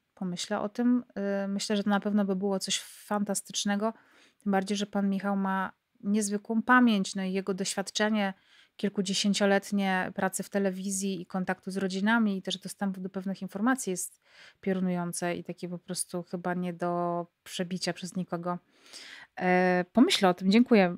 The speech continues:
bardzo. Mm. Katarzyna, hej, zrobiłaś już sto odcinków. Czy zastanawiałaś się, skąd w ludziach tyle zła? Czy myślisz, że wszystko zaczyna się w dzieciństwie? Myślę, że nie. Yy,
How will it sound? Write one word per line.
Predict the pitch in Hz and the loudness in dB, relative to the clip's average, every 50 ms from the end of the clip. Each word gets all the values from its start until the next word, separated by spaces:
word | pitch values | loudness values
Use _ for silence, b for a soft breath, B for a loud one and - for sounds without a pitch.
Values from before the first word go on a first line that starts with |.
| - - | -4 0
bardzo. | - 170 170 180 - 170 170 180 - _ _ _ _ _ _ _ _ _ _ - | 0 2 2 0 -4 -2 -2 -2 -4 _ _ _ _ _ _ _ _ _ _ 2
Mm. | 208 196 196 196 190 190 190 196 196 190 - _ _ _ _ _ _ _ _ _ _ _ _ _ _ _ _ _ _ _ _ - B B B B B B B B B B | 4 6 6 6 6 6 4 4 2 0 -2 _ _ _ _ _ _ _ _ _ _ _ _ _ _ _ _ _ _ _ _ -20 B B B B B B B B B B
Katarzyna, | - 220 - 247 240 233 233 214 190 185 185 | 0 4 6 8 8 8 8 8 6 6 4
hej, | - 247 233 220 | 6 8 8 8
zrobiłaś | - 208 196 190 240 277 285 254 247 - | 8 4 4 4 6 8 8 8 6 4
już | 202 - | 0 -2
sto | - - 247 220 | 2 4 6 4
odcinków. | 254 254 - - - 185 175 165 - - - - | 4 4 2 -2 -2 -2 -2 -2 -4 -8 -8 -6
Czy | - 190 | -2 -2
zastanawiałaś | 190 185 - - 196 190 185 180 214 247 277 269 269 | -2 -2 0 2 2 4 4 6 8 10 10 10 8
się, | - 214 | 6 4
skąd | 202 - - - 294 359 330 233 | 2 2 4 4 4 4 4 4
w | |
ludziach | 220 233 226 226 226 214 - | 4 4 6 4 4 2 2
tyle | - 220 208 208 202 | 4 4 6 6 4
zła? | 196 185 175 170 - - _ | 4 0 -2 -2 -4 -6 _
Czy | - - 196 | 0 4 4
myślisz, | 202 208 - - 294 226 | 4 4 4 2 2 4
że | 220 202 | 2 2
wszystko | - - 226 - - - 214 | 2 2 0 0 0 0 0
zaczyna | 196 202 190 - 208 202 196 | 0 2 2 4 4 4 4
się | 190 - 202 190 | 2 2 0 0
w | 185 | -2
dzieciństwie? | 190 190 - - 185 170 175 - - - - - 196 233 262 262 B B B B B B B B B B B B B | -2 -4 -4 -4 -4 -4 -6 -8 -8 -8 -2 2 2 2 2 2 B B B B B B B B B B B B B
Myślę, | 202 196 208 233 247 - - 269 247 233 | 8 8 10 10 8 8 6 6 4 6
że | 220 220 220 | 4 4 4
nie. | 214 202 190 170 160 - - - - _ - | 4 4 2 0 -2 -4 -6 -10 -18 _ -12
Yy, | - | -10